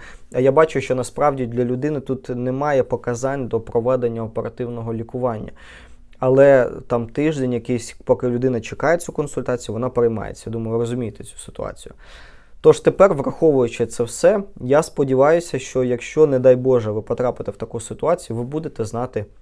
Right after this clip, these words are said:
що робити. Але майте контакт зі своїм лікарем. Тому що я не можу дати якісь особисті рекомендації без персонального огляду.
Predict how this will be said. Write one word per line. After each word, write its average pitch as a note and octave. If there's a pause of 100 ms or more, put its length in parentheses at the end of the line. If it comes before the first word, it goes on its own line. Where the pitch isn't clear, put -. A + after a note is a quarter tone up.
(240)
що -
робити. G#2+ (420)
Але D#3+ (400)
майте D3+
контакт B2+
зі A#2+
своїм G#2+
лікарем. - (260)
Тому B2
що -
я C#3+
не B2+
можу B2 (100)
дати B2
якісь A#2
особисті D3
рекомендації C3+
без B2
персонального A#2
огляду. A2